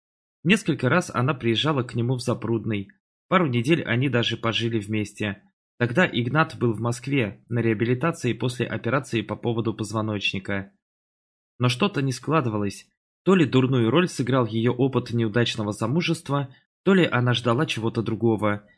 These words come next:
Но ведь мужчина не может всегда находиться рядом с женщиной. У него должно быть дело. Ему надо зарабатывать. Ей же хотелось, чтобы Константин всегда был рядом. Вот кто радовал, так это пацан.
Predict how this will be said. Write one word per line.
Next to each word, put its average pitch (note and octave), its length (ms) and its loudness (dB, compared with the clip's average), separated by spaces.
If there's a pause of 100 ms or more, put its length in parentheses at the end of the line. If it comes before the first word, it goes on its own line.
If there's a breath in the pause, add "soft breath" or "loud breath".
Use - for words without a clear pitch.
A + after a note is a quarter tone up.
(300 soft breath)
Но B2+ 120 2
ведь D3+ 220 0
мужчина D#3 560 0
не C3 140 -2
может C3 360 -2
всегда B2+ 300 -2
находиться A#2 540 -2
рядом G#2 300 0
с - 60 -12
женщиной. G2 680 -2 (420 soft breath)
У A#2 60 -2
него C#3+ 240 2
должно B2+ 360 2
быть A2+ 280 -4
дело. G2 500 -2 (300)
Ему C#3+ 260 2
надо B2+ 260 2
зарабатывать. A2 920 -2 (460)
Ей G3 240 2
же E3 240 2
хотелось, C#3+ 460 -2
чтобы G#2+ 300 -2
Константин A2+ 580 -2
всегда A#2 340 -2
был G#2+ 160 0
рядом. F#2+ 540 -2 (680)
Вот D3 260 4
кто - 240 2
радовал, F3 460 2
так - 260 -2
это C3 160 -2
пацан. G#2+ 600 -2